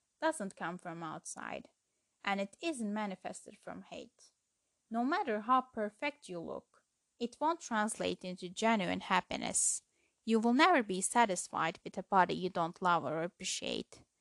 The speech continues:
You need to develop a true relationship with yourself and cherish who you are.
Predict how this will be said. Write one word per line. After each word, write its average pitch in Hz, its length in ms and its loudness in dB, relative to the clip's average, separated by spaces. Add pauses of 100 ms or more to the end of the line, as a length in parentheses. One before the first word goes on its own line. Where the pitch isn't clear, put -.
(440)
You 240 100 2
need 311 220 2
to 220 100 2
develop 196 500 6
a 180 80 0
true 240 360 -2
relationship 262 800 -2
with 185 240 -6
yourself 208 540 2
and 196 120 -8
cherish 196 500 -2
who 185 140 -4
you 175 220 -6
are. - 300 -2